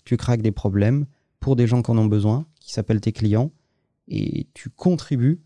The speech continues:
à résoudre ces problèmes ou à atteindre des objectifs pour tes clients en équipe.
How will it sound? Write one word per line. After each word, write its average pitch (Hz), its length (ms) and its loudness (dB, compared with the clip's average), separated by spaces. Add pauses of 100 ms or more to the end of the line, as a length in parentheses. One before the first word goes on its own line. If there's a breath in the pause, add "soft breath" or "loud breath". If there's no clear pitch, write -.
(200)
à 113 100 -2
résoudre 120 420 2
ces 135 80 0
problèmes 117 420 0
ou 117 100 2
à 107 40 4
atteindre 123 280 2
des 110 120 0
objectifs 104 540 -2 (180)
pour - 200 -6
tes 127 120 -4
clients 123 400 0 (140)
en 143 220 2
équipe. - 320 0